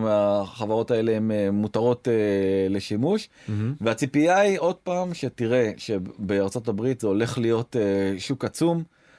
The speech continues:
Speaker 1: אה, וכבר באלפיים עשרים וחמש זה כבר יהיה שוק של ארבעים, אה, מיליארד, אה, דולר, ובעצם עוד הרבה מאוד מדינות יצטרפו, וזה יהיה הטרנד. ועוד דבר שקרה,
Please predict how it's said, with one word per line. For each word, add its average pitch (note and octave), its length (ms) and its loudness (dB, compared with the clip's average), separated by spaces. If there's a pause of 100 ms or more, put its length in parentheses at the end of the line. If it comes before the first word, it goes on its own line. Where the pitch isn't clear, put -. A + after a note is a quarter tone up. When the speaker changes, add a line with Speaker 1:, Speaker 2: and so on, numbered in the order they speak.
(280)
Speaker 1:
אה, G2 380 2
וכבר G2 440 0
באלפיים A#2 420 2
עשרים A2+ 380 -4 (840)
וחמש G#2+ 420 -4
זה G#2 80 -6
כבר F#2 140 -4
יהיה G2 80 0
שוק G#2 200 -8
של G#2 200 -2 (140)
ארבעים, F#2+ 480 0
אה, F#2+ 160 0
מיליארד, F#2+ 600 0
אה, F#2 60 0 (520)
דולר, D#3+ 540 4 (640)
ובעצם G#2+ 320 -2
עוד G#2+ 100 2
הרבה F#2+ 280 0
מאוד A#2 180 0
מדינות G2+ 400 -4
יצטרפו, C#3+ 760 -2
וזה G#2 240 -2
יהיה G2+ 400 0
הטרנד. C#3 540 -2
ועוד C3 440 -2
דבר D3+ 260 2
שקרה, D#3+ 520 0